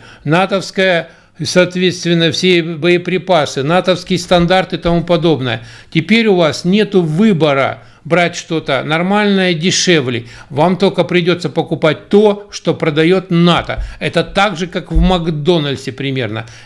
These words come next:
Я сутрировал, сутрировал. Но вы же не дурачок. Вы должны понять, что я беру, провожу аналогию.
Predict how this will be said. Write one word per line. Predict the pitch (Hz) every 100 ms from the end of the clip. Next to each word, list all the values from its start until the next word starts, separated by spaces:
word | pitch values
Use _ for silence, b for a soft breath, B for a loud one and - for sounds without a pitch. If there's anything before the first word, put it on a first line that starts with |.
| -
Я | 143 170
сутрировал, | 175 196 208 240 233 180 127 107 -
сутрировал. | - - 180 185 196 160 135 110 120
Но | 147 160
вы | 165 196 180
же | 151
не | 151
дурачок. | 147 160 175 175 220 214 - B B B
Вы | 147 143
должны | 147 156 214
понять, | 175 165 156 131
что | - 143
я | 135 127 - B B
беру, | 139 170 220 175
провожу | 160 151 151 180 190
аналогию. | 156 175 180 175 139 120 113